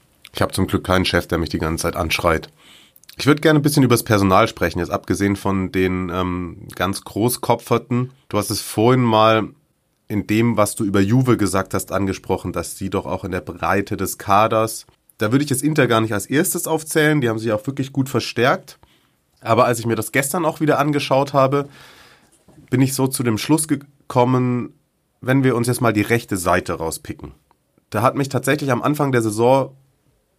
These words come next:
die enorme Leistungssteigerung beziehungsweise der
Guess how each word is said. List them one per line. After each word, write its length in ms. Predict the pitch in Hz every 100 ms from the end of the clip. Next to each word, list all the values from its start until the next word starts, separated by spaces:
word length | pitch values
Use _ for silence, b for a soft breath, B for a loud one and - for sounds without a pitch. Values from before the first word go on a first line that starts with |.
| _
die 200 | 117 117
enorme 760 | 107 104 107 131 143 131 131 - - _
Leistungssteigerung 1200 | 98 104 135 151 - 120 - - 107 110 110 107
beziehungsweise 880 | 101 98 - 107 104 - 90 92 95 92 B B B B _
der 400 | 90 90 92 80